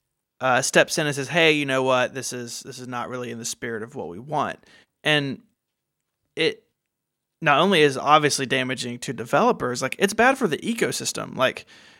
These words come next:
I O S needs to be more powerful, and, and guys like Greg and, and, and his apps and extensions like, uh, Clips, where I can have, you know, mo-,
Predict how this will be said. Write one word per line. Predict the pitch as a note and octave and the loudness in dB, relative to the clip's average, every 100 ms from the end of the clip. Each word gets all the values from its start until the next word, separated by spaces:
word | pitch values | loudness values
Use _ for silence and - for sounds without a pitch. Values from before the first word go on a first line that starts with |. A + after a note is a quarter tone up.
| _ - | _ 4
I | D#3+ A3 | 8 8
O | F#3 | 6
S | D3+ F#3+ - - - _ _ _ _ _ _ _ _ _ _ C#3+ | 4 4 2 -6 -8 _ _ _ _ _ _ _ _ _ _ -8
needs | C#3 D#3+ F3+ | -2 0 0
to | D#3 | -2
be | C#3+ D3+ | 0 0
more | C#3+ B2+ | 0 -2
powerful, | - D3+ A#3 A#3+ - C3 A2 | 0 4 4 4 0 0 0
and, | C3+ B2+ C#3 | -2 -4 -6
and | C#3 B2 | -6 -2
guys | B2+ C3 C#3+ | 0 4 4
like | D3 A2+ | 4 -2
Greg | B2 B2 D#3+ C#3 | -2 0 0 0
and, | A#2+ - | -8 -8
and, | B2+ A#2 - _ _ _ - | -10 -10 -12 _ _ _ -10
and | C3+ A#2+ | -10 -2
his | C#3+ B2+ | 0 0
apps | B2 D3+ - - - | 0 0 0 -4 -8
and | C#3 B2+ A#2+ | -8 -8 -8
extensions | B2+ - C3+ C3+ C#3+ C3+ B2+ | -6 -4 -4 -2 -2 -2 -2
like, | B2+ B2 - - | -2 -2 -4 -6
uh, | B2 G#2 | -10 -8
Clips, | - G#3+ - - | 2 2 2 -2
where | C#3 | -2
I | B2+ | -2
can | C3 | -4
have, | B2 A#2+ - - - - | -4 -6 -10 -20 -20 -18
you | - | -10
know, | A#2+ | -6
mo-, | B2 | -6